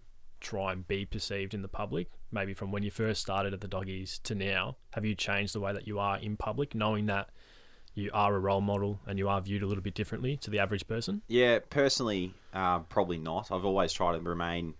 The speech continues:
Speaker 2: level-headed and, um, be the person that I was growing up and, you know, back home in the community. So, I mean, early days as a younger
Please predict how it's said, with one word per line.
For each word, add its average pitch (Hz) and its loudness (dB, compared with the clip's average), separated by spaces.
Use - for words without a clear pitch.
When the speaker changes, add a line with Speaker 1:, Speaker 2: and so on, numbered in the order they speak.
Speaker 2:
level-headed 90 2
and, 85 -2
um, 82 -4
be 92 2
the 82 0
person 87 2
that 85 0
I 82 2
was 82 2
growing 85 2
up 87 0
and, 82 -6
you 78 -6
know, 85 -2
back 85 0
home 87 -2
in 85 -4
the 85 -4
community. 87 -2
So, 87 0
I - -2
mean, 101 6
early 101 8
days 98 8
as 95 2
a 90 0
younger 95 4